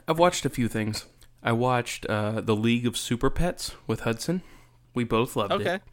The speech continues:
Speaker 1: That's where The Rock is Crypto the Super Dog and Kevin Hart
Speaker 2: No,
Speaker 1: is,
Speaker 2: I
Speaker 1: is
Speaker 2: understand.
Speaker 1: the Bat, Bat Hound.
Speaker 2: Yes, I understand.
Speaker 1: And the entire cast is awesome. Keanu Reeves is Batman. Um, John Tr-,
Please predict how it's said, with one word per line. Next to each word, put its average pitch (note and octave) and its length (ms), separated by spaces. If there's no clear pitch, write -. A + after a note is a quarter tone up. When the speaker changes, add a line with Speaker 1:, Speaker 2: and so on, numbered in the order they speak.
Speaker 1:
That's G#2 220
where G#2+ 160
The G2 120
Rock G2+ 360
is G2 100
Crypto - 440
the G#2+ 100
Super G#2 300
Dog G#2 340
and G2+ 180
Kevin G2+ 340
Hart G#2 260
Speaker 2:
No, D#3+ 140
Speaker 1:
is, D#3 40
Speaker 2:
I D#3 100
Speaker 1:
is F3 40
Speaker 2:
understand. C3 560
Speaker 1:
the - 80
Bat, G2 200
Bat - 60
Hound. G#2 260
Speaker 2:
Yes, C3+ 340
I C3 120
understand. A#2 420
Speaker 1:
And G#2+ 400
the B2+ 280
entire A2 420
cast - 480
is G2 100
awesome. F#2 300
Keanu A2+ 440
Reeves G#2+ 280
is G#2 100
Batman. F#2+ 580
Um, G2+ 320
John G#2+ 260
Tr-, B2 140